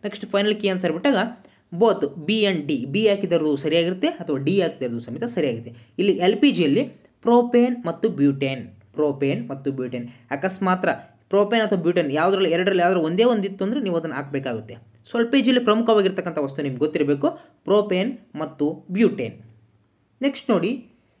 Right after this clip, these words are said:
ಯಾವುದೇ ಘನವಸ್ತುವನ್ನು ನೇರವಾಗಿ ಆವಿಯಾಗಿ ಪರಿವರ್ತಿಸುವಂತಹ ಕ್ರಿಯೆಯನ್ನು ಏನಂತವೆ? ನಾವು ಮನೆ ಒಳಗೆ ದೇ-, ದೇವಸ್-, ದೇವ್-, ದೇವ್ರ ಕೋಣೆಗಳ ಮುಂದೆ ನೀವು ಕರ್ಪೂರ ಹಚ್ಚುತ್ತೀವಿ ನೋಡಿರ್ಬೋದು ನೀವು, ಕರ್ಪೂರ.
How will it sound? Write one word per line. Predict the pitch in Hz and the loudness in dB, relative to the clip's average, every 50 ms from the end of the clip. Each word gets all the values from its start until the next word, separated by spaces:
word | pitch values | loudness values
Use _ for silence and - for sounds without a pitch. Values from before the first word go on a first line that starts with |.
| _ _ - | _ _ -4
ಯಾವುದೇ | 156 180 196 220 254 269 277 226 285 285 277 | 0 0 2 4 4 2 4 4 4 4 4
ಘನವಸ್ತುವನ್ನು | 202 175 185 190 233 247 254 240 247 - 214 190 185 190 196 202 | 2 0 0 0 2 2 0 -2 -2 -2 -2 -2 0 0 0 -2
ನೇರವಾಗಿ | 170 151 165 196 233 277 294 285 254 233 220 196 180 180 196 175 | -2 -2 0 2 4 4 4 6 6 4 2 2 0 -2 -2 -2
ಆವಿಯಾಗಿ | 143 151 151 180 185 185 185 175 175 165 165 190 | -2 0 -2 0 0 0 0 0 0 -2 -4 -8
ಪರಿವರ್ತಿಸುವಂತಹ | 185 - 143 147 202 185 185 190 - 165 156 - 151 151 143 139 143 147 170 202 | -4 -4 -2 -2 -2 -4 -4 -6 -6 -10 -10 -8 -8 -8 -8 -8 -6 -4 -4 -6
ಕ್ರಿಯೆಯನ್ನು | 196 - 151 143 135 147 143 135 147 185 | -6 -6 -4 -4 -2 -2 -4 -4 -6 -8
ಏನಂತವೆ? | 170 147 143 139 139 143 135 143 139 135 139 - - _ _ _ - | -8 -6 -8 -8 -8 -6 -2 -2 -2 -2 -4 -12 -20 _ _ _ -12
ನಾವು | - 156 151 | -10 -8 -6
ಮನೆ | 147 160 185 | -4 -2 0
ಒಳಗೆ | 185 180 180 175 185 185 185 175 151 | 2 2 0 0 0 0 -2 -2 -2
ದೇ-, | 151 143 143 | -4 -2 -2
ದೇವಸ್-, | 151 165 165 165 - - | -2 -2 -2 -4 -6 -4
ದೇವ್-, | 156 160 156 147 139 | -4 -4 -4 -4 -2
ದೇವ್ರ | 139 143 151 156 151 | -2 0 0 0 -2
ಕೋಣೆಗಳ | 151 147 147 143 147 143 147 143 | -4 -4 -6 -4 -2 -4 -4 -4
ಮುಂದೆ | 143 143 143 147 | -4 -4 -6 -6
ನೀವು | 143 147 147 | -6 -8 -6
ಕರ್ಪೂರ | - 190 185 190 - 269 247 208 | -6 -8 -8 -6 -4 -2 0 0
ಹಚ್ಚುತ್ತೀವಿ | 160 - - - - 131 135 | -2 -4 -8 -12 -10 -8 -6
ನೋಡಿರ್ಬೋದು | 139 135 127 120 113 113 110 107 | -6 -6 -6 -8 -8 -8 -10 -10
ನೀವು, | 110 98 - - _ | -12 -18 -18 -20 _
ಕರ್ಪೂರ. | - - - - - - 240 220 | -16 -14 -14 -14 -14 -14 -12 -12